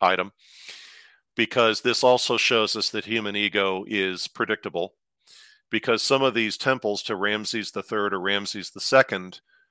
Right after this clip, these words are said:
are obviously, if this is correct, were older sites, and they were simply repurposed by these, uh, pharaohs for themselves. We have the famous, uh, Saqqara site,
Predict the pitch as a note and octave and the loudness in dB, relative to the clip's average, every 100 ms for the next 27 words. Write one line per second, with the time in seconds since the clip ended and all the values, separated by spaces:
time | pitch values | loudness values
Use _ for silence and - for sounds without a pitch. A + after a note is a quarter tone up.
0 | _ - A2 A2+ A2 G2+ G#2 - G#2+ G2 | _ 2 4 6 6 4 -2 -4 -4 -4
1 | G2 G2+ G2 G#2 - G2+ - F#2 D#2 - | -4 -4 -4 -4 -6 -8 -6 -6 -6 -8
2 | - _ _ G2+ G2+ A2+ A#2+ A#2 A2 F#2+ | -18 _ _ -4 -4 0 2 2 0 -2
3 | F#2 - _ _ _ _ - B2+ F2+ - | -2 -8 _ _ _ _ 2 4 2 0
4 | - - _ _ _ _ _ _ _ _ | -10 -12 _ _ _ _ _ _ _ _
5 | _ F#2 G2 F#2+ - A2 G#2 G2 G2+ - | _ -2 0 -2 -2 -4 -4 -4 -4 0
6 | A2 G2 G2 - F#2+ F#2+ F#2 F#2 F2 - | 0 0 -4 -2 0 2 0 -4 -4 -8
7 | - _ F#2+ F2+ - A#2+ G2+ E2 E2+ - | -10 _ -2 -2 2 2 4 2 -4 -10
8 | - _ _ - - G#2 F2+ E2+ - G#2+ | -12 _ _ -20 -6 -4 -2 -4 -2 -2
9 | E2+ - - _ _ _ - - - _ | -2 -6 -14 _ _ _ -20 -20 -20 _
10 | G#2 G#2 G2 G2 - A2 G2+ F#2+ - - | -2 0 0 0 0 0 0 -2 -6 -4
11 | G#2 F#2+ F2+ - - A#2 G#2 G2 G2 - | 2 2 2 -2 -2 2 6 6 4 0
12 | _ _ _ _ _ _ _ - - G2 | _ _ _ _ _ _ _ -4 2 2
13 | F#2+ - | 2 -4